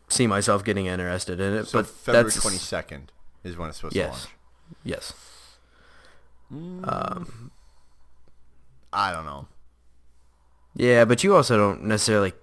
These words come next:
Speaker 1: care so much for that style of game. Like,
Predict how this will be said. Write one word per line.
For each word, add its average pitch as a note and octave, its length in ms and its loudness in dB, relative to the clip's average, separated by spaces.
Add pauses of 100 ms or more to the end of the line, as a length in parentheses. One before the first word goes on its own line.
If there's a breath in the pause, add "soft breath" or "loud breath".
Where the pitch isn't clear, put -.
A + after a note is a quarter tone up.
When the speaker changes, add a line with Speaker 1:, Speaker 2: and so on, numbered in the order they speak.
(320)
Speaker 1:
care G2 360 0
so B2+ 200 2
much C3 240 0
for - 140 -6
that C#3 200 -2
style D3 320 -2
of D3 80 -4
game. D2+ 280 -4
Like, F2+ 280 -4